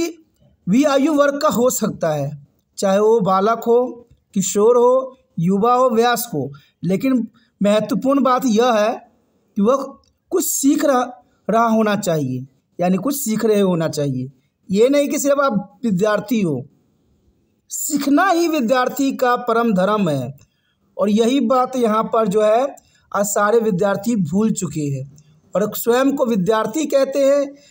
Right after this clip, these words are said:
लेकिन विद्यार्थी के कोई गुण उनमें नज़र नहीं आता है। क्या आप में वो गुण है? क्या आप में वो पांच गुण हैं जिससे आप अपने आप को विद्यार्थी कह सकते हो?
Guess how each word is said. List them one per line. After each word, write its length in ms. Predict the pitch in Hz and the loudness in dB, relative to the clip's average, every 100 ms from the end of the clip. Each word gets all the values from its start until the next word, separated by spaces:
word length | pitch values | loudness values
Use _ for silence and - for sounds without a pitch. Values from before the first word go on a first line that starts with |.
| _ | _
लेकिन 220 | 190 196 233 | -4 0 0
विद्यार्थी 580 | 226 180 233 233 262 | 2 2 2 2 0
के 100 | 277 269 | 0 -2
कोई 280 | - 247 277 | 0 2 4
गुण 260 | 202 208 277 214 131 - - _ _ - | 2 0 2 0 -2 -8 -20 _ _ -2
उनमें 260 | 208 226 | 2 2
नज़र 300 | 226 202 220 | 2 2 2
नहीं 320 | 196 180 202 190 | 2 2 2 0
आता 300 | 160 - 139 | -2 -6 -8
है। 240 | 143 143 _ _ _ _ _ _ _ - | -8 -14 _ _ _ _ _ _ _ -2
क्या 120 | 269 | 0
आप 360 | 240 254 311 | 4 4 4
में 140 | 339 330 | 2 0
वो 80 | 339 | 0
गुण 200 | 240 311 | 0 0
है? 480 | 262 320 277 139 127 - _ _ _ _ _ _ _ _ _ _ _ _ _ _ | 2 0 0 -4 -10 -20 _ _ _ _ _ _ _ _ _ _ _ _ _ _
क्या 140 | 190 208 | -2 0
आप 460 | 208 214 269 302 | 0 0 0 0
में 100 | 294 | 2
वो 120 | 277 285 | 2 2
पांच 400 | 285 262 311 294 | 2 2 0 0
गुण 200 | 220 277 | 0 2
हैं 200 | 269 294 | 2 0
जिससे 260 | 262 - 285 | -2 -2 0
आप 220 | 262 262 | 0 0
अपने 220 | 269 262 | -2 -2
आप 140 | 262 254 | -2 -2
को 100 | 262 | -4
विद्यार्थी 500 | 233 196 247 247 277 | -2 0 -2 -2 -4
कह 200 | 277 247 | 0 -2
सकते 340 | 254 254 - 277 | 0 -6 -4 0
हो? 200 | 226 | 0